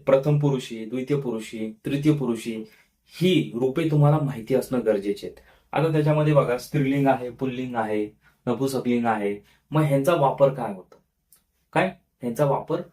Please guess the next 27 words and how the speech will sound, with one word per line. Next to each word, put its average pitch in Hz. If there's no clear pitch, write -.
कसा 156
होतो, 113
किंवा 156
ह्या 139
रूपांची 147
तुम्हाला 143
माहिती 120
असणं 147
गरजेचे 107
आहे. -
आता 135
हे 147
जे 156
दोन 135
आहेत, 110
हे 127
काय 131
आहे 127
तुमचे 127
फर्स्ट 139
पर्सन, -
ओके, 147
आणि 123
हा 139
जो 151
आहे 135
तुमचा 131